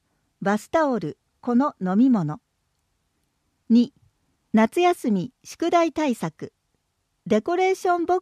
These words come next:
クスを作ろう。八月十日、金曜、十時から十二時。小学生、先着十人、三百円。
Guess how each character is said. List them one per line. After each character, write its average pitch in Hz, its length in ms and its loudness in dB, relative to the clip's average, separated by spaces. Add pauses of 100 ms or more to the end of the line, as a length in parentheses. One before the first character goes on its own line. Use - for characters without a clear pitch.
ク - 80 -20
ス 233 160 -2
を 170 160 -2
作 - 220 -6
ろ 190 340 -4
う。 - 140 -20 (640)
八 233 280 0
月 359 260 -4
十 269 220 0
日、 247 240 -6 (180)
金 254 260 8
曜、 208 320 0 (240)
十 359 220 -2
時 370 140 -4
か 233 100 -4
ら 175 120 -2
十 202 240 0
二 220 180 4
時。 - 180 -18 (260)
小 311 240 -2
学 320 220 -4
生、 165 380 -6 (200)
先 330 260 -6
着 311 300 -4
十 339 260 -2
人、 175 320 0 (360)
三 302 260 -4
百 330 320 -6
円。 160 320 -6